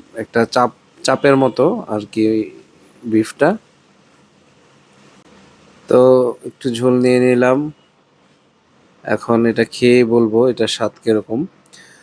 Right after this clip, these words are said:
তো মতি বিরিয়ানিতে আমরা আজকে তাদের যেই খিচুড়িটা নিয়েছি আর হচ্ছে তাদের, আহ, বিফ তেহারিটা নিয়েছি। তো প্রথমে খিচুড়িটা খাচ্ছি,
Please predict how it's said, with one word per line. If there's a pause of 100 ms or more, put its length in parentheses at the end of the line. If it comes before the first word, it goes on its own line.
(160)
তো
মতি
বিরিয়ানিতে
আমরা
আজকে (840)
তাদের
যেই (420)
খিচুড়িটা
নিয়েছি
আর
হচ্ছে
তাদের,
আহ,
বিফ
তেহারিটা
নিয়েছি। (560)
তো
প্রথমে
খিচুড়িটা
খাচ্ছি,